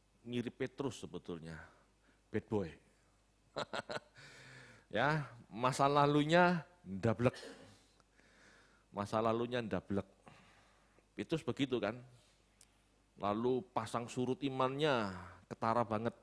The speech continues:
gitu ya. Tetapi saya melihat ada yang mengagumkan di sini. Bahkan ada kesan gitu ya. Ini penilaian saya subjektif. Ada kesan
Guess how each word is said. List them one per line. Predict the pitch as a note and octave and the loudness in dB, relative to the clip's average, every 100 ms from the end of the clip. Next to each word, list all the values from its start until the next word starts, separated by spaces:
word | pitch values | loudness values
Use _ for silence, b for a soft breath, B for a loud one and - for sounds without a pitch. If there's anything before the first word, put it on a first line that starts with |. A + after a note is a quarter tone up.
| _ _ _ - | _ _ _ -10
gitu | F#2 F2+ | -6 -4
ya. | F#2 G#2 - _ - - _ _ _ _ _ _ _ _ _ _ _ _ _ _ _ _ _ _ _ _ _ A#2 | -4 -6 -16 _ -20 -20 _ _ _ _ _ _ _ _ _ _ _ _ _ _ _ _ _ _ _ _ _ -6
Tetapi | C#3 D#3+ | -4 -4
saya | F3 E3 E3 D#3+ C#3+ | -2 0 2 0 -4
melihat | D3+ C#3+ A#2+ - - _ - | -2 2 2 0 -14 _ -8
ada | C3+ - B2+ | -4 0 2
yang | C3 | 0
mengagumkan | C#3 C3 - C3+ A2+ G#2 B2 | -2 -4 -2 -4 -2 -4 -4
di | G2 E2+ | -4 -8
sini. | F2+ E2+ D#2+ _ _ _ _ _ _ _ _ _ _ _ _ _ _ _ _ _ _ _ _ _ | -8 -10 -14 _ _ _ _ _ _ _ _ _ _ _ _ _ _ _ _ _ _ _ _ _
Bahkan | - F2+ C3+ A#2 | -10 -6 -4 -2
ada | - A2+ | -2 -2
kesan | A2+ B2 G#2 F2 | -2 -2 -2 -4
gitu | E2+ G2 | -6 -2
ya. | F2+ | 0
Ini | F#2+ C#3 | 0 0
penilaian | C#3 C3 B2 A2+ | -2 -2 0 -2
saya | G#2 G#2 F2+ | 0 -2 -2
subjektif. | G#2 - F2 - D#2+ - - - | -6 -10 -10 -12 -18 -18 -18 -12
Ada | F2 F#2 | -10 -8
kesan | - - G2+ B2+ | -10 -6 -6 -8